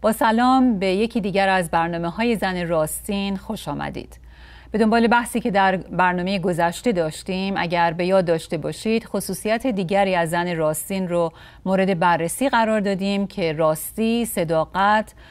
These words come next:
و عدم ریاکاری او بود. در کلام خدا ما متوجه می‌شیم که شدیدترین انتقاد مسیح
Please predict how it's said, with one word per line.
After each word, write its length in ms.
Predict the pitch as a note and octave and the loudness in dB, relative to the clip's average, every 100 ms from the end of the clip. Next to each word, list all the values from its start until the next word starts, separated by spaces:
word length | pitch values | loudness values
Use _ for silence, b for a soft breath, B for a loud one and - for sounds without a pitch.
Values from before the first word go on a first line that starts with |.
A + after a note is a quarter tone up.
| B B | B B
و 100 | F3+ | 2
عدم 340 | F3+ G3+ A3+ | 4 4 2
ریاکاری 600 | G3 E3 D#3 - E3 D3+ | 2 0 0 -2 -4 -4
او 140 | C3+ | -6
بود. 260 | C#3+ A2 - - - - B B B B B | -10 -16 -20 -20 -20 -20 B B B B B
در 240 | C4+ C#4 B3+ | 4 4 2
کلام 380 | B3 A#3 A#3 | 0 0 0
خدا 280 | A#3 G#3 G#3+ | 0 0 2
ما 120 | A3 | 2
متوجه 500 | G3+ F3 F#3+ E3 F#3+ | 0 0 0 0 2
می‌شیم 400 | A#3 G3 - G3 | 0 0 -4 -4
که 160 | F3+ G3 | -4 -6
شدیدترین 1040 | - A#3 G3 G#3 G#3 - A3+ G#3 B3+ C4+ - | -4 0 0 0 -4 -4 0 2 4 2 2
انتقاد 640 | G3 D4 - F3+ G#3+ G#3 | -2 -4 -4 -2 2 2
مسیح 680 | F#3+ E3 D#3 - F#3+ F#3 F#3 | 2 0 -2 -2 -4 -4 -6